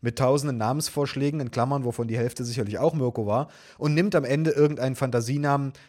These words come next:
der irgendwie asiatisch klingt. Also, da muss ich noch mal ganz kurz sagen, äh, Martin,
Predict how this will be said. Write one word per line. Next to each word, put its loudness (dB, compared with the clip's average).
der 2
irgendwie 4
asiatisch 2
klingt. -8
Also, 6
da 8
muss 8
ich -2
noch 6
mal 8
ganz 4
kurz 4
sagen, 4
äh, 4
Martin, 4